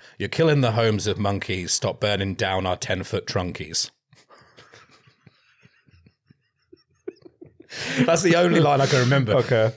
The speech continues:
Speaker 1: We had special outfits. So I was wearing, <laughs> these outfits, by the way, are just large sheets of paper that we've drawn on,
Speaker 2: Right.
Speaker 1: cut a hole in, and then put our head through. Uh, they were both, like, looking like dinner lady outfits. It's a strong look for a rap group.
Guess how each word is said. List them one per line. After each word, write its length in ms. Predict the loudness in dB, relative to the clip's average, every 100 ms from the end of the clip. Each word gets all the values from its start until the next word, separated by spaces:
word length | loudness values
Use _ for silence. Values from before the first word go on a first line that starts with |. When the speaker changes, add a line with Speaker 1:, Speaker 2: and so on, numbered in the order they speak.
| -2
Speaker 1:
We 80 | 0
had 180 | 2 0
special 380 | 0 0 2 2
outfits. 520 | 0 -2 -6 -6 -8 -10 _ _ _ _ _ _ _ -6
So 300 | 0 2 4
I 100 | 2
was 140 | 2
wearing, 300 | 2 2 2 -2 -4
<laughs> 140 | -2
these 200 | 0 2
outfits, 400 | 2 0 0 -2
by 160 | 0 0
the 80 | 0
way, 220 | 0 -2 -6 -4
are 80 | -2
just 280 | 0 -2 0
large 340 | 0 2 2
sheets 360 | 0 -4 -2 -4
of 140 | -4
paper 360 | -2 -4 -4 -4
that 180 | -4 -6 -10
we've 100 | -10
drawn 320 | -8 -6 -6
on, 200 | -6 -8 -12 -8
Speaker 2:
Right. 280 | -4 -4 -4
Speaker 1:
cut 220 | -2 -2
a 40 | 0
hole 300 | 2 2 2
in, 200 | -2 -4
and 100 | -6
then 120 | -4
put 180 | -2 0
our 100 | 0
head 300 | -2 -4 -4
through. 320 | -6 -8 -8 -12 -20 -20 -20 -20 -20 _ _
Uh, 200 | -2 0
they 120 | 2
were 80 | 2
both, 360 | 4 0 -2 -14 _ _ -4
like, 180 | 0
looking 240 | 0 0 0
like 220 | 0 0
dinner 220 | -2 0
lady 320 | 0 -2 -2
outfits. 560 | -4 -4 -6 -6 -6 -10 _ _ _ _ _ _ _ _
It's 80 | -12
a 40 |
strong 400 | -8 -2 -2 -2
look 180 | -4 -6
for 180 | -4 -4
a 60 | -2
rap 240 | -6 -8
group. 220 | -8 -8